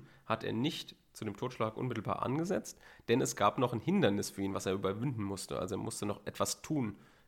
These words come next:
damit er danach die Tat weiterführen konnte. Und deswegen hat er noch nicht unmittelbar zur Tat angesetzt. So, letzter Fall. Genau.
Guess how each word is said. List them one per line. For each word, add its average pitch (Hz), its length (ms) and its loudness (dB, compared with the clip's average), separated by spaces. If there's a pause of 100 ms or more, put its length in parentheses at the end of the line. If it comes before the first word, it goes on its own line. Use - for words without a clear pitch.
damit 107 300 2
er 101 120 2
danach 104 560 6 (180)
die 104 100 -4
Tat 104 400 4 (160)
weiterführen 104 440 2
konnte. - 340 -6 (240)
Und 104 320 -2
deswegen 120 440 2
hat 107 140 2
er 104 60 6
noch 107 160 2
nicht 113 180 0
unmittelbar 110 400 2
zur - 140 -8
Tat 92 200 0
angesetzt. - 480 -6 (360)
So, 120 80 4
letzter 110 320 2
Fall. 156 300 2 (1500)
Genau. 104 260 0